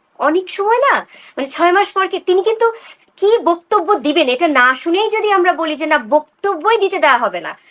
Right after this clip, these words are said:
আগেই আমরা সব জ্বালিয়ে ফেলবো, সব গুড়িয়ে ফেলবো, ওনার বক্তব্যটা আগে শুনতাম আমরা, যে উনি আসলে, আহ, উস্কানিমূলক কিছু বলছেন নাকি উনি শান্ত থাকতে বলছেন।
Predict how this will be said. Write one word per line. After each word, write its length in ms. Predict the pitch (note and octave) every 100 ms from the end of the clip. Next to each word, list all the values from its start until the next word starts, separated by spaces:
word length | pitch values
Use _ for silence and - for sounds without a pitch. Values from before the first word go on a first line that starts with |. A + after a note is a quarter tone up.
| -
আগেই 320 | - B3 E4 F#4+
আমরা 200 | F4+ E4+
সব 260 | F4+ E4
জ্বালিয়ে 360 | B3 C4+ C4+ C4+
ফেলবো, 360 | C#4 C4 A#3
সব 320 | B3+ - C4+ A#3 _ _ _ G#3+
গুড়িয়ে 420 | F3+ B3+ D#4 F#4
ফেলবো, 440 | F4 C#4+ G3+ G#3 G#3 _ _ _ _
ওনার 180 | C#4+ F4+
বক্তব্যটা 580 | B3 B3+ - E4+ F#4 G4+
আগে 140 | G#4
শুনতাম 460 | - E4+ E4+ A4 G4+
আমরা, 280 | D4 A3+
যে 140 | A3+ C4+
উনি 180 | C#4 D#4+
আসলে, 420 | D#4 F4 F#4 F4+ - - - -
আহ, 220 | G#3+ G3 D#3+ - _ _
উস্কানিমূলক 720 | D4 - G#4 G4+ G#4+ A4 A4+
কিছু 240 | A4+ A4
বলছেন 380 | A4 A4 A#4+ F4 - - -
নাকি 220 | F4 G4
উনি 100 | A#4
শান্ত 380 | - E4 D#4 A4+
থাকতে 340 | A4 G4+ -
বলছেন। 360 | - G3 -